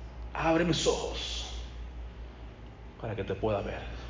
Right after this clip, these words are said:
Que cada día yo pueda arrodillarme delante del Señor y decir, "Señor,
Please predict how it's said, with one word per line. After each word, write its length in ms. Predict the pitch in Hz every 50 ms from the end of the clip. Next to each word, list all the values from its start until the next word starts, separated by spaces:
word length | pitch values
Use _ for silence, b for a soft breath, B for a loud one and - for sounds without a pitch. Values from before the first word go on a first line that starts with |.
| - - - - - - - - - - - - - - - - - - - - - - - - - - -
Que 100 | - 113
cada 240 | - 170 175 165 160
día 220 | 170 175 175 165
yo 160 | 143 139 135 143
pueda 200 | 151 147 139 - - - - - - - - - 127
arrodillarme 500 | 123 127 131 117 117 123 135 143 147 135
delante 280 | 127 135 139 135 135 135
del 100 | 131 127
Señor 360 | - 143 139 135 143 143 139
y 40 | 131
decir, 280 | 135 120 123 127 120
"Señor, 480 | - - - - 117 120 123 120 117